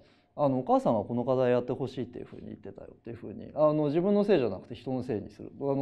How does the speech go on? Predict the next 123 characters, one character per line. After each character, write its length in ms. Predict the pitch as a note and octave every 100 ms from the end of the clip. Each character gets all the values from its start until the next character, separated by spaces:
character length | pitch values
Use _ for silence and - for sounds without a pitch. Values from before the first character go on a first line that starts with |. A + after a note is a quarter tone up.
| C#3+
「マ 100 | F#3
マ 120 | D#3+
が 100 | E3
や 80 | A#2+
っ 80 | A2
て 80 |
ほ 120 | A#2 A#2
し 120 | B2
い 40 |
っ 20 |
て 140 | - G#2
言 40 |
っ 40 | G2+
て 120 | A#2
た 100 | A2+
よ」 100 | G#3
っ 0 |
て 120 | A3+
い 20 | C3+
う 40 |
ふ 120 | B2
う 20 |
に 120 | G2 F#2
言 80 |
う 40 | G2
ケ 140 | -
ー 80 | -
ス。 160 | _ - _ _ _ - - -
で、 120 | B3
こ 140 | A#3+
れ 100 | D4
で、 300 | D#4+ D#4 D4
え 40 | C4
っ 20 |
と、 200 | C4+ B3+
こ 100 | B3
の 100 | B3
三 180 | A3+ G#3
つ 140 | G#3 D#4+
の 100 | D4
言 120 | D3+
い 20 |
方、 240 | C#3+ B2
使 260 | G#2+ - F#3+
い 40 | G#3
分 160 | G#3+
け 80 | B3
る 80 | F#3
こ 140 | C3
と 100 | A2+
に 80 | G#2+
よ 120 | F#2+
っ 40 | -
て、 340 | - C#3+ - - - -
そ 140 | - C#4
れ 60 |
ぞ 100 | C#4
れ、 180 | F3+ B2
え 80 | C#3
っ 60 | C#3
と、 580 | C#3+ C#3 B2+ B2 A#2+ A#2
ど 100 | B2+
れ 100 | G3
ぐ 120 | C4
ら 120 | C4
い 60 | C4
課 120 | A#3+
題 200 | B3 B3
の 80 | B3
中 220 | B3 A#2+
で 100 | G#2+
頑 220 | A#2 A#2+
張 100 | B2
れ 100 | A#2+
る 120 | F#2
か、 160 | - F2+
ま 100 | B2+
あ、 20 |
モ 120 | C3 B2+
チ 120 | D#3
ベ 120 | E3+
ー 20 |
シ 80 | E3
ョ 80 | E3
ン 60 | D#3
に 60 |
影 180 | D3 D3+
響 200 | D#3+ D3+
す 160 | D3+ D3
る 80 |
の 140 | B2 G#2+
か 100 | F2+
っ 80 | -
て 80 |
い 40 | C#3
う 40 |
の 100 | A3
を 60 | E3+
ち 80 | D4
ょ 60 |
っ 40 | -
と 120 | -
や 100 | G#3
っ 40 |
て 140 | - B2
み 120 | A#2+
た 100 | F#2
っ 60 |
て 140 | - -
い 20 |
う、 60 | F#2+
そ 160 | A2+
う 60 | G2+
い 40 |
う 80 | F2
も 120 | -
の 60 | D#2+
に 80 | -
な 60 |
っ 60 | -
て 120 | - -
ま 60 |
す。 80 | _